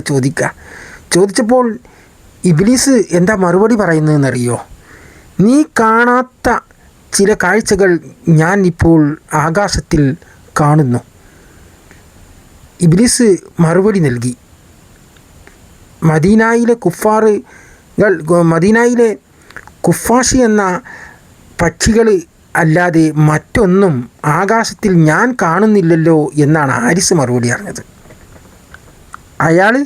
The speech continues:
കാണുന്നില്ല, പക്ഷേ ഇബ്ലീസ് കാണുന്നുണ്ട്. മലക്കുകളെയും ജിന്നുകളെയും ഒക്കെ കാണുന്നുണ്ട്, ജിന്നുകളും ഇറങ്ങുന്നുണ്ടേ, ജിബ്രീലിനെയും ഒക്കെ മ-, ഇബ്ലീസ് ഇങ്ങനെ കാണുക. അങ്ങനെ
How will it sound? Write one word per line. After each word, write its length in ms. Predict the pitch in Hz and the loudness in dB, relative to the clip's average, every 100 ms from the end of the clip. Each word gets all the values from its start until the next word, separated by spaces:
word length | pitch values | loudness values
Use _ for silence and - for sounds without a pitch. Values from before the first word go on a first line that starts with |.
| - _ _ | -8 _ _
കാണുന്നില്ല, 440 | 190 185 180 156 127 113 - - | -2 0 0 0 -2 -6 -12 -6
പക്ഷേ 180 | 165 - 165 | -4 0 2
ഇബ്ലീസ് 320 | 156 190 202 | 2 0 0
കാണുന്നുണ്ട്. 520 | 220 208 214 214 202 196 - - - - | 0 0 2 2 0 -2 -6 -20 -20 -6
മലക്കുകളെയും 800 | 160 165 175 - 202 208 208 214 220 254 - _ _ - _ - - - - - | -2 0 -2 0 2 2 2 0 -2 -8 -16 _ _ -20 _ -20 -20 -20 -20 -2
ജിന്നുകളെയും 640 | 170 180 190 214 220 226 202 | 0 2 2 2 2 0 0
ഒക്കെ 140 | 233 214 | -2 -2
കാണുന്നുണ്ട്, 380 | 208 214 190 160 147 | 0 0 0 0 2
ജിന്നുകളും 360 | 175 190 214 226 | 2 2 2 2
ഇറങ്ങുന്നുണ്ടേ, 440 | 208 208 196 143 117 - - - - - - - - - - - - 160 | 2 2 0 0 -4 -10 -20 -20 -20 -20 -20 -20 -20 -20 -20 -18 -2 0
ജിബ്രീലിനെയും 560 | 156 180 196 208 226 202 | 2 2 2 2 2 0
ഒക്കെ 120 | 220 202 | -2 -2
മ-, 120 | - 175 | -2 0
ഇബ്ലീസ് 260 | 160 202 220 | 2 2 2
ഇങ്ങനെ 180 | 196 156 | 2 0
കാണുക. 220 | 143 147 104 - _ - - - - - - - - - - - - - - _ _ - - - - - - - - - | 0 -2 -4 -12 _ -20 -20 -20 -20 -20 -20 -20 -20 -20 -20 -20 -20 -20 -20 _ _ -20 -20 -20 -20 -20 -20 -20 -12 -2
അങ്ങനെ 320 | 175 214 254 | 2 2 2